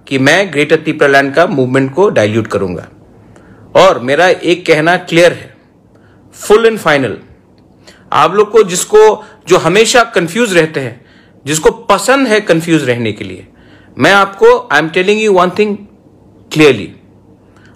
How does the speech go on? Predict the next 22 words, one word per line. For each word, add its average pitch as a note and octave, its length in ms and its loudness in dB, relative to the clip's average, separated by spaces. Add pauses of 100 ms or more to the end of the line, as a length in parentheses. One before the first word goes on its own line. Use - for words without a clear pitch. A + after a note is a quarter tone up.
(220)
अगर A#3 300 2
हमारा D3+ 760 0
ग्रेटर F3+ 360 2
तिपरालैंड E3 720 0
का D3+ 120 0
सॉल्यूशन, A#2+ 500 -6 (600)
कॉन्स्टिट्यूशनल A3+ 760 -2
सॉल्यूशन A2+ 520 -8 (600)
राइटिंग F3 560 0
में G2+ 300 -8 (300)
Government F#3 500 0
of E3 80 -4
India D#3+ 260 2
नहीं D3+ 540 2
देता A2+ 320 -6
है, - 260 -14 (800)
तो G3 320 4 (720)
ना C3+ 160 0
हम D#3+ 320 -2
बीजेपी B2 520 -2
के F#3+ 140 0
साथ, - 600 -2